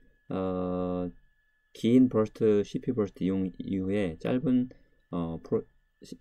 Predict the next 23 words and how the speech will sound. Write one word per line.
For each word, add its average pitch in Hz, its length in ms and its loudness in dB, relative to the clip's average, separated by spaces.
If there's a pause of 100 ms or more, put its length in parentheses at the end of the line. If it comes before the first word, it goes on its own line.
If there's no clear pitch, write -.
(100)
어, 90 140 -2
씨피유 117 400 -4
버스트를 95 360 -2
이용하는 87 280 0
프로세스들이 110 680 -4
바로 90 300 -8
또 92 120 -2
아이오 90 220 2
디바이스 87 460 -2
이용하는 85 340 -2
리퀘스트로 80 540 -6 (400)
빠져들게 92 560 -4
돼서 85 480 -4 (440)
이 85 360 -2 (720)
아이오 107 220 4
작업이 107 420 2
수-, - 180 -10 (140)
작업이 95 320 -4
수행되는 117 480 0
동안 104 420 -2 (380)
씨피유는 127 960 -2
이용되지 92 540 0
못하는, 82 480 -6